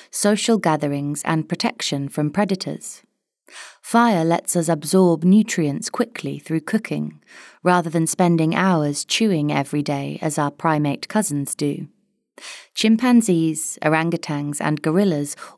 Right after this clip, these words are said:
all eat raw food, and they all have much smaller brains.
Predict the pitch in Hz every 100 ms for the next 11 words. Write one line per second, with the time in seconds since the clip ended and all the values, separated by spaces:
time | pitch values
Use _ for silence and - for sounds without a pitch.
0 | - 214 233 - 156 - 151 147 143 143
1 | - 214 151 - - _ _ _ 170 175
2 | 170 175 214 185 156 160 190 - - 175
3 | 156 147 143 190 180 151 165 -